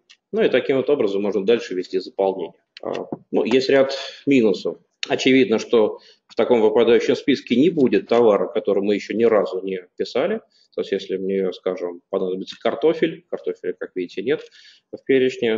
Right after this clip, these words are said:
то придётся уже полностью руками напечатать. Да, ну, как говорится, не беда, ничего сложного. А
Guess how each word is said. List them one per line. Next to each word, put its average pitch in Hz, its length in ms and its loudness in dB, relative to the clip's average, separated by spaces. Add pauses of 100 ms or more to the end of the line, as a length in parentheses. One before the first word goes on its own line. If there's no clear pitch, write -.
(120)
то 107 180 0
придётся 101 420 -4
уже 98 160 -4
полностью 107 440 0
руками 104 300 -2
напечатать. - 580 -8
Да, 147 140 -4
ну, 104 160 -8
как 95 140 -10
говорится, - 260 -14
не 95 80 -4
беда, 101 280 0
ничего 95 240 -6
сложного. - 420 -10 (920)
А 92 340 -6